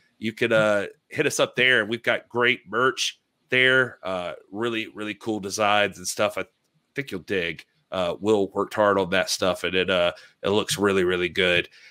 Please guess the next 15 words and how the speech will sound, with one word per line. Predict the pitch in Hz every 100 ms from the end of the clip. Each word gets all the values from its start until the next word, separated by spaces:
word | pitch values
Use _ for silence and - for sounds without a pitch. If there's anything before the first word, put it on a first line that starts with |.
| -
And, | - 95 90 98
uh, | 101 104
make | 156 -
sure | - 220 180
if | 139 151
you're | 139
still | - 170
looking | 160 165
for | 143 165 156
a, | 151 147 147
uh, | 143 135 127
Christmas | - 185 147 139
present | 139 131 131 -
for | 120
Dad, | 143 170 139 107